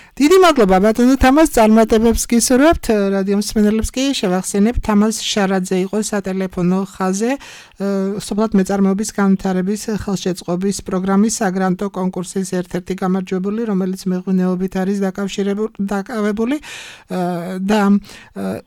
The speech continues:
ეხლა რაც შეეხება, მაინც უნდა კითხოთ იმ ახალბედებზე. აი, ბატონი თამაზიც საუბრობდა ახლა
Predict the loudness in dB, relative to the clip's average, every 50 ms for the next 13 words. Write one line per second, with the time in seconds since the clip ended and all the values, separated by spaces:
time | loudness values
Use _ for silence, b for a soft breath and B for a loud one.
0 | _ -2 -2 0 2 2 2 2 2 0 0 0 0 0 0 0 0 0 0 2
1 | 2 2 2 2 2 2 2 0 0 0 -2 -4 -8 -8 -8 -6 -4 -2 -2 0
2 | -2 -2 -4 -4 -4 -4 -2 -4 -4 -4 -6 -6 -6 -6 -6 -6 -6 -8 -8 -10
3 | -10 -10 -8 -8 -6 -6 -4 -6 -6 -6 -6 -4 -4 -4 -4 -4 -6 -6 -6 -6
4 | -6 -6 -6 -6 -8 -8 -8 -10 -12 -10 -10 -12 -12 -12